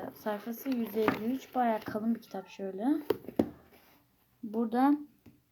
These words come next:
e, şeyi, özeti, yani öylesine küçük bir özeti gösterilmiş.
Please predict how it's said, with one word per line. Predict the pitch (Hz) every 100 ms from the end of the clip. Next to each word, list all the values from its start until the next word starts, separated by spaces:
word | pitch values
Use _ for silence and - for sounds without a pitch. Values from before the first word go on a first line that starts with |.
| _ _
e, | 202 202 196 190 185 190 - - _
şeyi, | - - 214 214
özeti, | 214 196 208 240 233 214 - 214
yani | 202 -
öylesine | 220 208 226 226
küçük | - 226 208
bir | 214
özeti | 202 202 226 240
gösterilmiş. | 214 196 - 196 185 220 302